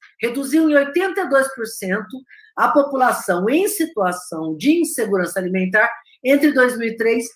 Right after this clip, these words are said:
e dois mil e quinze, quatorze, na verdade, quando a gente saiu do mapa da fome. Bom, o que que a fao lembra e lista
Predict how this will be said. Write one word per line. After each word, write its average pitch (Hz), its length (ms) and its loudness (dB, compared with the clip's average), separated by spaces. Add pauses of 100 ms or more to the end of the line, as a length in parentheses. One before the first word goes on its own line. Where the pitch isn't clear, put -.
e 240 220 -4
dois 214 440 0
mil 214 260 2 (1000)
e 214 180 -4
quinze, 147 600 -4
quatorze, 190 520 2
na 180 100 2
verdade, 180 300 2
quando 196 120 -4
a 190 40 -2
gente 202 120 -6
saiu 196 180 -4
do 196 80 -6
mapa 196 200 -4
da 220 220 -2
fome. - 260 -16 (320)
Bom, 202 220 -2
o - 40 -20 (220)
que 381 120 4
que 381 80 2
a 359 120 4
fao 294 260 4
lembra 262 760 4 (380)
e 214 240 -2
lista 285 960 4